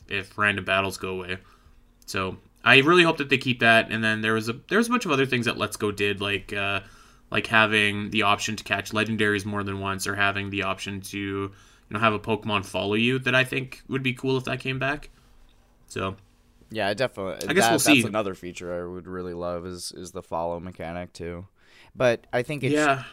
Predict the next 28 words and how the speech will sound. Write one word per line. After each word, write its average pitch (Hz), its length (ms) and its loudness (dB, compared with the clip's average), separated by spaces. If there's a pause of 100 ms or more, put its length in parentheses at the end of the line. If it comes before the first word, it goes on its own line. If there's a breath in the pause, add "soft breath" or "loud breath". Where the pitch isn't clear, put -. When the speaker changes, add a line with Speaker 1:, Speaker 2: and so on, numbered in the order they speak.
(260 loud breath)
Speaker 2:
should - 220 -4
have 107 100 -2
been 95 260 -4
a 92 40 -8
little 101 200 -4
more, 92 640 -4 (540 soft breath)
I - 40 -6
don't 240 100 0
know, 151 80 4
I, 170 300 2
I 208 40 2
just 220 200 -6
feel 208 160 -2
like 135 480 -2 (120)
Pokemon 127 640 -6
could 104 240 -10
kind 110 280 -6
of 98 500 -10 (680)
go 110 180 -2
more 101 360 0
of 113 80 -4
an 113 100 -6
R 113 140 -4
P 113 180 -8
G 113 240 -8
route 120 340 -6
with 95 440 -4
saying, 95 840 -6